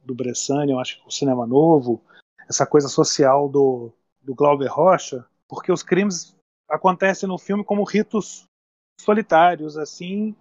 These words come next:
estão dentro de um contexto de uma rarefação social. É, é difícil você encontrar culpados. Ela, ela acontece enquanto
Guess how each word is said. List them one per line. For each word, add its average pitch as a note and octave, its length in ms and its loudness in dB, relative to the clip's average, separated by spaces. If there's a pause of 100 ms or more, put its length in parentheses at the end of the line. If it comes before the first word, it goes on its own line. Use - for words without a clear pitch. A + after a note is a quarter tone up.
(240)
estão F#3+ 340 0
dentro G3 240 -2
de F3+ 100 -2
um G3+ 60 0
contexto F3+ 500 -2
de F3 80 -4
uma G3 140 2
rarefação F#3+ 760 0
social. D3 600 -2 (1000)
É, D3+ 600 0
é - 20 -2
difícil G#3+ 500 -6
você E3 1160 -4
encontrar D#3+ 1200 -2 (760)
culpados. C#3+ 840 2 (360)
Ela, D3+ 260 0
ela E3 160 4
acontece F3+ 1300 0 (720)
enquanto E3+ 1080 2